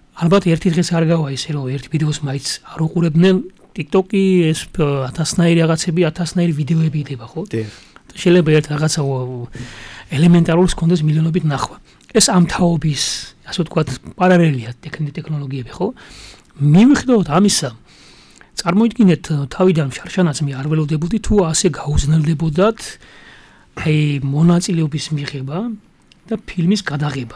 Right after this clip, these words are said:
Speaker 1: რატომღაც დაიბლოկდნენ ახალგაზრდები, რომ აი, ფილმის გადაღება როგორ, რანაირად, ფილმია, ეხლა ის ვიდეოა და უშუალოდ რასაც ისინი აკეთებენ, მაგრამ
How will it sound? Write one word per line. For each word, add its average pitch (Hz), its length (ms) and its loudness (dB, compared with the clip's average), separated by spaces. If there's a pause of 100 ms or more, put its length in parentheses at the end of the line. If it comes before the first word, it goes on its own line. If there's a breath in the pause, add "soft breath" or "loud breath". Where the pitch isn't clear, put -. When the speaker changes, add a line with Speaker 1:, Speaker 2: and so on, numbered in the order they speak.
(120)
Speaker 1:
რატომღაც 214 480 -2
დაიბლოկდნენ 139 640 -4
ახალგაზრდები, 143 640 -4
რომ 247 160 2 (800 loud breath)
აი, 156 180 0
ფილმის 185 460 2
გადაღება 156 500 -2
როგორ, 170 320 0
რანაირად, 127 480 -6 (600)
ფილმია, 160 500 2
ეხლა 160 160 -4
ის 175 220 -2
ვიდეოა 175 520 4
და 120 100 -10
უშუალოდ 127 280 -10
რასაც - 240 -18
ისინი 156 300 -4
აკეთებენ, 208 340 -2
მაგრამ 131 260 -6